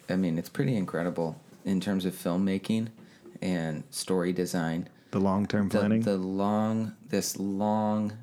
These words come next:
Speaker 1: story that has all these different complexities and intricacies to each one, each one kind of being elaborated on the other,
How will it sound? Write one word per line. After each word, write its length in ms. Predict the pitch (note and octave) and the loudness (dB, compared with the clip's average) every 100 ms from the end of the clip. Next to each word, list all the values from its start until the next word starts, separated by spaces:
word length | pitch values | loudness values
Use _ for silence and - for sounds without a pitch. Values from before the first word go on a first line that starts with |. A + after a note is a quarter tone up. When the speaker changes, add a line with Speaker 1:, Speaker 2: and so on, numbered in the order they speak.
| - | -10
Speaker 1:
story 680 | - - G2+ G2 F2+ D#2+ D#2+ | -6 -2 2 2 2 0 -2
that 360 | D#2+ D#2+ - - | -2 -2 -4 -8
has 260 | F#2 F2+ - | -6 -4 -2
all 200 | F#2+ G2 | -2 0
these 160 | G2 | -2
different 480 | F#2+ G2+ - F#2 - - - - - | -2 -6 -2 -2 -4 -10 -20 -20 -6
complexities 840 | G2+ F#2+ - F#2 - F2+ F2+ F2 | -4 -2 -2 -4 -2 0 0 0
and 100 | F2+ | -2
intricacies 720 | E2 F#2 - F#2+ - F2 F2 - | -2 -4 -4 -6 -2 -2 -2 -6
to 460 | - F#2 F2+ E2+ - - - - - | -2 0 0 -4 -8 -20 -20 -18 0
each 280 | B2+ - A2 | 0 0 0
one, 420 | G#2+ G#2 G2+ G2 | 2 4 2 0
each 300 | B2 A#2 A2+ | 0 0 0
one 240 | G#2+ G#2+ G#2 | 0 2 2
kind 300 | - G2 G2 | 0 2 2
of 180 | F2+ - | -2 0
being 300 | G2+ F#2+ F#2 - | 0 2 0 -2
elaborated 760 | G2 A2+ E2+ F#2 F#2 F#2 F#2 | 0 2 2 2 2 2 2
on 140 | F2+ F#2 | 2 0
the 160 | E2+ | -2
other, 500 | E2+ F#2 F2+ F2+ F2 | -2 -2 0 0 -2